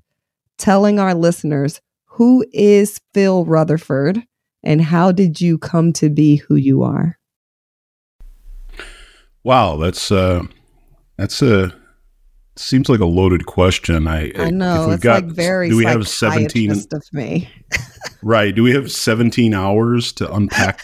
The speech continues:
Speaker 2: the,
Speaker 1: <laughs>
Speaker 2: the first ten years of my life? No.
Speaker 1: Yes.
Speaker 2: Um,
Speaker 1: Yes, we do.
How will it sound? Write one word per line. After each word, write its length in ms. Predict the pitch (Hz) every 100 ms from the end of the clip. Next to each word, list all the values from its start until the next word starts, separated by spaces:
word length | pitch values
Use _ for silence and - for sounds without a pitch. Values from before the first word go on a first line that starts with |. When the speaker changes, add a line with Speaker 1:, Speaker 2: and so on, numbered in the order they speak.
| -
Speaker 2:
the, 440 | 98 90 90 349 349 _ - 339 _ _
Speaker 1:
<laughs> 640 | - 466 _ _ _ _ -
Speaker 2:
the 80 |
first 460 | 82 104 104 - -
ten 200 | 110 101
years 320 | 101 104 101
of 60 | 107
my 160 | 98
life? 540 | 95 95 101 113 - -
No. 160 | 92 76
Speaker 1:
Yes. 340 | 190 202 208 180
Speaker 2:
Um, 280 | 143 139 208
Speaker 1:
Yes, 280 | 226 247
we 200 | 240 240
do. 440 | 185 233 202 165